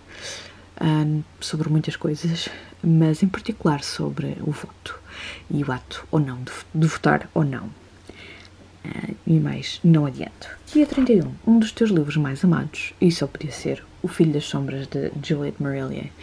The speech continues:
que é o segundo livro da série de Seven Waters, que não é novidade nenhuma, que é um dos meus livros favoritos de sempre.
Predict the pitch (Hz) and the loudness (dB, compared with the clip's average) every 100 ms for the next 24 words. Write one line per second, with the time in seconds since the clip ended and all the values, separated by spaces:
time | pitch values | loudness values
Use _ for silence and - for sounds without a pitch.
0 | - - - 139 - 143 135 135 139 151 | -18 -16 -12 -10 -6 -4 -4 -6 -6 -8
1 | - 143 - 131 131 131 123 - 135 - | -4 -6 -4 -8 -6 -6 -8 -10 -12 -12
2 | - - 160 196 185 175 147 139 143 131 | -16 -2 6 8 10 8 4 -2 -4 -4
3 | - 156 - 139 - - 180 170 165 143 | -6 -10 -8 -8 -6 2 2 6 4 2
4 | 131 - - - - 170 143 - - - | -6 -8 -10 -4 2 2 2 -6 -14 -14
5 | - - - - - - - | -18 -20 -12 -8 -8 -8 -16